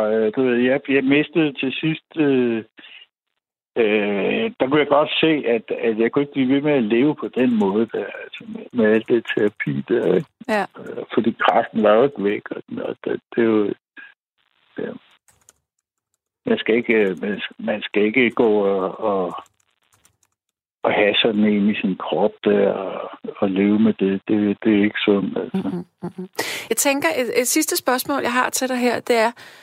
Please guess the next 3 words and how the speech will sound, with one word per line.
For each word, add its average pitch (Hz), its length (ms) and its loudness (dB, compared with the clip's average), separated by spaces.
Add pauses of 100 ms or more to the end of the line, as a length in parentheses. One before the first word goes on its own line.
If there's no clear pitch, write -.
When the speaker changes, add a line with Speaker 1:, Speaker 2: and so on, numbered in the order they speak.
(200)
Speaker 2:
havde 233 280 2 (120)
du, 208 420 0 (1300)
altså, 202 400 0